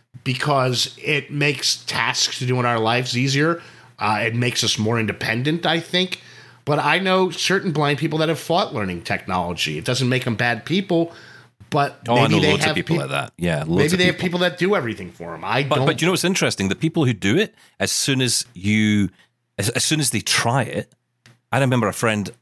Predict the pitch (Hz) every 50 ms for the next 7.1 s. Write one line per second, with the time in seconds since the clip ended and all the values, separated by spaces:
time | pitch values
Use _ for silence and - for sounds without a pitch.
0 | _ _ - 98 92 95 98 113 135 151 127 - 135 113 - 87 73 67 - -
1 | - - _ _ _ - - 110 104 98 98 95 - - - - - - 165 160
2 | - 143 131 117 104 87 104 98 95 92 90 - - - - - - _ - 90
3 | 90 82 82 82 - - - 71 67 - - - _ _ - 92 101 113 127 180
4 | 214 156 110 101 92 120 127 - 85 78 73 - - 71 - - - 76 73 78
5 | 85 80 76 78 - - 101 - - 104 90 104 104 98 92 - - - 120 -
6 | - - - 117 104 104 98 92 87 92 120 - - - 107 95 92 98 101 104
7 | -